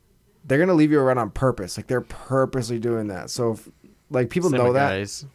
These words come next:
Speaker 1: Uh, do guys do that, Brandon?
Speaker 2: I mean, I've only been with one, so
Speaker 1: <laughs> True. Um,
Speaker 2: from experiences from talking to other, like, women and other girls and
Speaker 1: <laughs>
Speaker 2: stuff. Yeah, douchebags do that.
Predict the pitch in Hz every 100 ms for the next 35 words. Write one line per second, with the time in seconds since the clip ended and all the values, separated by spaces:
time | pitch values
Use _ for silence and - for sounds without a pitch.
0 | _ - 131 131 139 139 190 214 220 180
1 | 190 196 196 _ _ _ _ - _ _
2 | 113 95 95 95 95 95 98 95 95 95
3 | 95 98 95 98 - 98 95 98 98 98
4 | 101 - - _ _ _ _ - - 110
5 | 110 - - - - 113 117 117 110 98
6 | 110 104 107 - 110 - 117 104 87 104
7 | 92 98 98 95 98 95 92 98 95 98
8 | 98 - - 92 - _ 98 95 92 92
9 | 101 - _ _ 101 95 95 98 98 95
10 | 95 98 110 147 95 - - 98 95 92
11 | 101 - 104 101 92 95 92 101 104 -
12 | 104 101 110